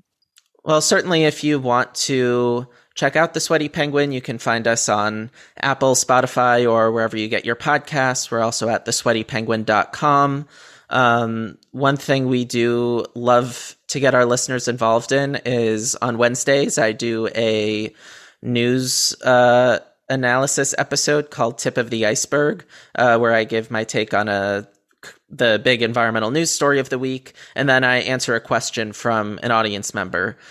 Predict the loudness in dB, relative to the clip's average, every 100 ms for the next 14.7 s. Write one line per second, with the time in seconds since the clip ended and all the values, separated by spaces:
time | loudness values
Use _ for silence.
0 | -16 -2 0 2 2 2 4 4 2 2
1 | 0 -4 -10 -6 -4 -2 -4 -6 -4 -2
2 | 0 0 -2 -2 -6 -4 -2 0 0 0
3 | -4 -8 _ -10 -6 -4 -2 0 0 0
4 | -2 -4 -2 -4 -4 -2 -2 2 4 4
5 | 2 0 -2 -4 -6 -2 0 0 0 -2
6 | -4 -4 -6 -8 _ -10 -4 -2 -4 -6
7 | -10 -12 _ _ -20 -20 -20 _ 0 2
8 | 4 2 2 0 0 0 2 0 -2 -2
9 | 0 0 -2 0 2 2 0 -2 -2 -4
10 | -4 -6 -2 -2 0 -4 -4 -6 -4 -2
11 | -2 0 2 4 2 0 -2 -4 -6 -4
12 | -2 0 0 -2 -4 -6 -2 0 0 -2
13 | -6 -4 -4 -2 -2 0 -2 -2 0 0
14 | 0 -2 -2 0 0 0